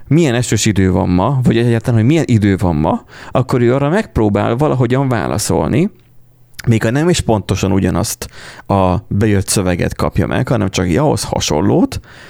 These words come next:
akkor mivel, hogyha nagyon-nagyon meg van tanítva, azaz az adatbázisa nagyon-nagyon nagy, így a valószínűsége, hogy ő egy helyes választ ad rá,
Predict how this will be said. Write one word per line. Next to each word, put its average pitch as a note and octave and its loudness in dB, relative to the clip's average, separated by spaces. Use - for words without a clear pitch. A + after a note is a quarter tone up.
akkor A#2+ 0
mivel, A#2+ 0
hogyha G#2+ -2
nagyon-nagyon G#2 0
meg G2+ 0
van F#2+ 0
tanítva, F2 -2
azaz G2+ 0
az F#2+ 0
adatbázisa G#2+ -2
nagyon-nagyon A2+ 0
nagy, - -4
így C3 0
a - -2
valószínűsége, A2+ 0
hogy G2 2
ő G2 4
egy G2 2
helyes D#3+ 0
választ E2+ -2
ad E2+ -2
rá, C#3+ 0